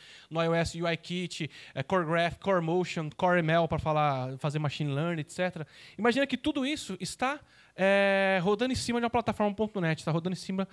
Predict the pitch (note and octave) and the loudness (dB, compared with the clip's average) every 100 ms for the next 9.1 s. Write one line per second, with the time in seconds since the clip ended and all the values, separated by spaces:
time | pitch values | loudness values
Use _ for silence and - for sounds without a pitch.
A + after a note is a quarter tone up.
0 | - - - D#3 D#3 D3+ G3+ E3+ F#3+ F3 | -12 -14 -4 -2 -2 -2 -2 -2 -2 -2
1 | E3 A3+ A3+ G#3+ - F3+ F3 F3+ F#3+ F3 | -4 -6 -6 -6 -2 0 0 0 -2 -2
2 | F3+ F3 - D#3 D3+ E3 - F3 - - | -6 -6 -6 -6 -6 -6 -4 -6 -6 -16
3 | - - E3 F3 F3 D#3+ F#3 - E3+ E3 | -20 -8 -2 0 0 -2 -8 -4 -2 -2
4 | F3+ - C3 A#2+ A2+ G#2+ - _ _ _ | -4 -2 -2 -2 -4 -10 -20 _ _ _
5 | _ - C#3+ - F3 G3+ - - - - | _ -10 -4 2 2 0 -6 -20 -20 -20
6 | - - _ _ _ - E4+ G#4 F#4 - | -20 -20 _ _ _ -10 -4 -2 -2 -2
7 | C4 G#3 G#3 F#3+ B3 A3+ G3 E3+ E3+ E3 | -2 -2 0 0 0 -4 -4 -6 -6 -6
8 | C#3+ C#3+ C3+ C3 C#3 B2+ B2 B2+ B2+ G#3+ | -6 -6 -6 -6 -6 -8 -8 -10 -10 -8
9 | E3+ | -8